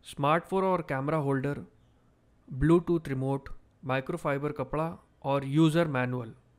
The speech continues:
ये सभी एक्सेसरीज आपको मिलती है ताकि आप इसको आसानी से सेट कर सकें और अपने कैमरा सेटअप को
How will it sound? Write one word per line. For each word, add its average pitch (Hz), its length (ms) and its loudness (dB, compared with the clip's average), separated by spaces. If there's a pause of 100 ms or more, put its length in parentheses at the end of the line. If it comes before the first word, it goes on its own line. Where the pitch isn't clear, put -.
(1800)
ये 160 280 6
सभी 175 300 2
एक्सेसरीज 160 680 -2
आपको 135 360 -6
मिलती 127 400 0
है 170 120 0
ताकि 135 460 -4 (100)
आप 143 280 -4 (120)
इसको 156 600 -6 (240)
आसानी 143 400 0
से 160 160 -2
सेट 151 320 -4
कर 147 160 -2
सकें 165 380 -6 (400)
और 143 240 2
अपने 156 260 -2
कैमरा 143 400 0
सेटअप 151 460 -4
को 156 260 -2